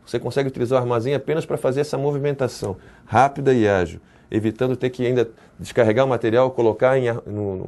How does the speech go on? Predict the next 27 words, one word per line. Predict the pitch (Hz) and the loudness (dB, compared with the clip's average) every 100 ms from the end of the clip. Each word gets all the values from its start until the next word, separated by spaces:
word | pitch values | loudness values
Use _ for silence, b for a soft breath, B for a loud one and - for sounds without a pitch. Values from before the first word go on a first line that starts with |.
| - | -10
no, | 101 95 | -8 -4
no | |
almoxarifado, | 98 101 95 101 92 120 127 107 | -2 -2 -2 -2 0 2 2 2
no | 101 | 0
depósito, | 98 110 127 143 - B B | 0 2 2 2 -2 B B
depois | 92 - 113 | -8 -4 0
retirar | 123 127 120 117 131 135 b | 0 0 2 4 4 2 b
e | - | -12
fazer | - 117 | -2 0
o | 123 | 0
fracionamento | 120 113 123 113 110 123 127 123 - b | -2 -4 -4 -4 -4 -4 -6 -10 -18 b
e | 113 | -4
despachar. | 113 - 113 - 95 87 B B B | -4 -2 -2 -2 -6 -8 B B B
O | |
cross-docking | 110 101 113 131 120 | 0 2 4 2 0
aca-, | 113 | -4
acaba | - 120 120 | -2 2 2
aglutinando | 117 135 143 123 120 147 135 | 2 0 -2 -2 0 -2 -2
de | 117 | -2
uma | 117 | -2
forma | 117 120 | -2 0
mais | 117 123 | 0 0
rápida | 113 123 123 110 | 2 2 2 -2
e | 107 | 0
ágil | 117 113 117 B B | 2 0 -6 B B
essa | 107 117 | -6 -4
operação. | 113 117 113 - 92 | 0 2 2 -2 -10